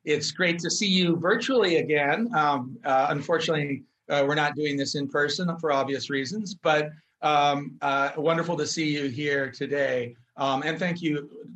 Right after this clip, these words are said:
uh, to the Commonwealth Club for giving us this opportunity. I think I'd like to start today by, uh, doing a brief,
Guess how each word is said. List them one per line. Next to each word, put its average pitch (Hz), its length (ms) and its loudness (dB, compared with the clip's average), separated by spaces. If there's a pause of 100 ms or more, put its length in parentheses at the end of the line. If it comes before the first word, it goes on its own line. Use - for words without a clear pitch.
(160)
uh, 127 420 0
to 135 120 -10
the 127 80 -10
Commonwealth 147 540 -4
Club 120 260 -4
for 135 80 -8
giving 135 240 -4
us 127 180 -6
this 120 300 -8 (260)
opportunity. 147 840 -2 (360)
I 170 60 -2
think 320 240 -2
I'd 233 160 2
like 190 180 2
to 190 140 -4
start 165 280 0
today 147 380 0
by, 135 480 0 (320)
uh, 139 200 2
doing 175 340 0
a 143 80 0
brief, 160 420 -2